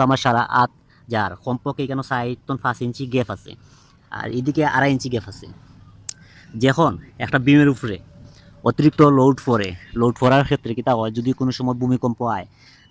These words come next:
তখন এই দেখা গেছে এই সাইডে মশলাগুলা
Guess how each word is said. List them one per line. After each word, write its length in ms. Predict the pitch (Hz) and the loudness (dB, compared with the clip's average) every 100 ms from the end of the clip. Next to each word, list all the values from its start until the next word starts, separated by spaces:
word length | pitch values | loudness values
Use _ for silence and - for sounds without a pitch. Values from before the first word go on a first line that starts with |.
| _ | _
তখন 200 | 120 135 139 - 123 | -8 -6 -6 -8 -8
এই 120 | 107 104 104 - 113 | -6 -8 -10 -10 -8
দেখা 140 | 131 127 | -6 -6
গেছে 220 | 117 127 127 - _ _ | -6 -8 -8 -14 _ _
এই 60 | 139 | -6
সাইডে 260 | 160 143 165 - - - - - - - 127 | -4 -2 -2 -4 -12 -20 -20 -20 -20 -2 4
মশলাগুলা 500 | 131 151 151 160 170 | 4 4 0 0 -2